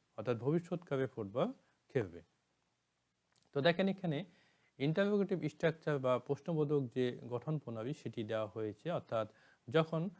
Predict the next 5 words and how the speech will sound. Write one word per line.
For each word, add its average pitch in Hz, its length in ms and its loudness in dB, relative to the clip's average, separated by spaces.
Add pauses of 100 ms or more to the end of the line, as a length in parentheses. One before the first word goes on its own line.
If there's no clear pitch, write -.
(220)
বাক্যটি 127 440 0
প্রশ্নবোধক 170 720 -2
করতে 139 320 -2
হয় 107 440 -4 (320)
তখন 156 420 0